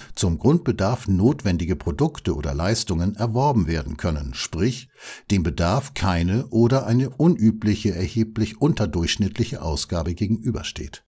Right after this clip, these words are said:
Gleichfalls bleibt bei der Statistikmethode unbedacht, dass gerade innerhalb der armen Referenzgruppe aufgrund ihres zu geringen Einkommens häufig diverse Ausgaben erst gar nicht erfolgen können,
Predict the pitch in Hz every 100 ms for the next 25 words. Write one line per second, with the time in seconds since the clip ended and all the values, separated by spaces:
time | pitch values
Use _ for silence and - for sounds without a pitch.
0 | _ _ _ - 98 92 90 117 113 131
1 | - 101 90 82 - 87 78 69 73 -
2 | 78 123 117 104 95 87 - 90 87 -
3 | 151 127 92 104 117 - - - - -
4 | 123 - 135 139 139 120 123 107 110 -
5 | 98 - 98 95 90 90 92 90 107 156
6 | - - 87 - 127 135 - - - 82
7 | 78 82 76 - - - 147 127 107 90
8 | 69 85 127 127 82 87 123 - - 78
9 | 78 113 - 101 87 85 101 - 82 85
10 | - 101 101 104 123 110 - - 95 98
11 | - 101 - 123 139 120 110 - - 190
12 | 165 73